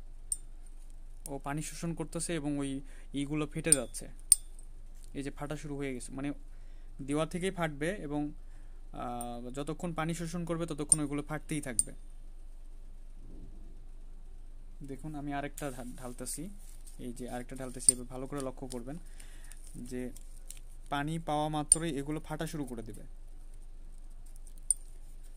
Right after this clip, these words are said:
তো আপনারা যেই silica জেলগুলো কিনবেন, কেনার পরে যদি পানি দিয়ে এরকম যদি না ফাটে বা এরকম শব্দ না করে, তাহলে বুঝবেন যে এই সিলিকা জেলগুলো খারাপ।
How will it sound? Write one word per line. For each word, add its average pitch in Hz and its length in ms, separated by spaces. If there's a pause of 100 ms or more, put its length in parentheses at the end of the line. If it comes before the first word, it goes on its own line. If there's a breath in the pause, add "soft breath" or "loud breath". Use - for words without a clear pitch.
(180)
তো 127 220 (160)
আপনারা 160 420
যেই 160 240
silica 165 440
জেলগুলো 165 360
কিনবেন, 160 480
কেনার 151 320
পরে 151 240
যদি 156 160
পানি 147 360
দিয়ে 151 180
এরকম 147 320
যদি 147 180
না 143 200
ফাটে 147 360
বা 131 240 (360 loud breath)
এরকম 147 280
শব্দ 160 320
না 175 200
করে, 131 180
তাহলে 147 180
বুঝবেন 151 360
যে 143 60
এই 143 60
সিলিকা 143 400
জেলগুলো 139 420
খারাপ। 131 300